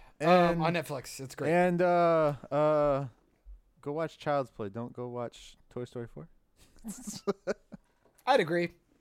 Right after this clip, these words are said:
Speaker 1: I'm, I'm okay with that. You know,
Speaker 2: Um,
Speaker 1: fucking Liam Neeson's and, you know, fucking,
Speaker 2: and,
Speaker 1: fucking
Speaker 2: and to
Speaker 1: Jordan
Speaker 2: go
Speaker 1: Peele.
Speaker 2: on some movies that are
Speaker 1: Oh,
Speaker 2: coming out
Speaker 1: I
Speaker 2: this
Speaker 1: thought
Speaker 2: year,
Speaker 1: we were
Speaker 2: dude.
Speaker 1: done.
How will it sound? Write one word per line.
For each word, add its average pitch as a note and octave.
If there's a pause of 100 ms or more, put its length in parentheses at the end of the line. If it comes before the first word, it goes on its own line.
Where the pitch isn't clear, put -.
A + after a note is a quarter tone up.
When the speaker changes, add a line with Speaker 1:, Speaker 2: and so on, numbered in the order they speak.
(120)
Speaker 1:
I'm, C4+
I'm B3+
okay E3+
with C#3+
that. D#3
You F#3+
know, E3+
Speaker 2:
Um, C#3+
Speaker 1:
fucking B2
Liam A#3
Neeson's A#2 (100)
and, C#3+ (100)
you F3
know, D#3
fucking, F3+
Speaker 2:
and, G#3+
Speaker 1:
fucking G3
Speaker 2:
and G#3
to G#3
Speaker 1:
Jordan F3+
Speaker 2:
go A3+
Speaker 1:
Peele. C#4
Speaker 2:
on G#3
some F3
movies D#3
that C#3
are C3
Speaker 1:
Oh, -
Speaker 2:
coming E4+
out C#4
Speaker 1:
I A#3+
Speaker 2:
this -
Speaker 1:
thought E4
Speaker 2:
year, C#4
Speaker 1:
we B3+
were A#3
Speaker 2:
dude. A3+
Speaker 1:
done. D4